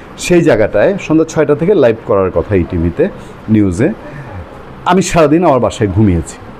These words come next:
আমি কোথাও বের হওয়ার আগ্রহ বোধ করি না, কারণ আমি জানতাম এই মগবাজারে জনাব আসাদুজ্জামান কামাল, সাবেক স্বরাষ্ট্রমন্ত্রী, তাকে ফেল করানোর কোনো ক্যান্ডিডেট নেই। এটা ভোট মানে হচ্ছে আমি গেলেই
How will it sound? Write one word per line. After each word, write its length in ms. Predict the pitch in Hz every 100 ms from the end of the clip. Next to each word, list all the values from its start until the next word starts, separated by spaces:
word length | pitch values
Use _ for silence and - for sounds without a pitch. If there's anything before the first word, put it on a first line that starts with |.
| -
আমি 280 | 104 101 98 - - - - - -
কোথাও 240 | 120 120
বের 260 | 113 117 120
হওয়ার 160 | 143
আগ্রহ 320 | 139 120 123 147
বোধ 160 | 147 143
করি 120 | 165
না, 80 | 170
কারণ 120 | 170
আমি 140 | 170 175
জানতাম 540 | 143 160 170 214 170
এই 80 | 160
মগবাজারে 680 | 151 147 143 156 170 156 175 - - - -
জনাব 160 | 131 135
আসাদুজ্জামান 640 | 139 151 170 151 160 156 151 -
কামাল, 440 | 127 113 131 190 196 - - - -
সাবেক 300 | - 107 101
স্বরাষ্ট্রমন্ত্রী, 880 | - 113 101 98 - 113 101 90 143 185 - - - -
তাকে 220 | 180 175
ফেল 280 | 180 170 160
করানোর 460 | 151 - 196 165 127
কোনো 180 | 127
ক্যান্ডিডেট 420 | 117 131 110 95 87
নেই। 80 | 85
এটা 100 | 87
ভোট 240 | 104 107 117
মানে 220 | 120 117 107
হচ্ছে 200 | 98 101 - 156 127
আমি 180 | 120 113
গেলেই 360 | 113 110 95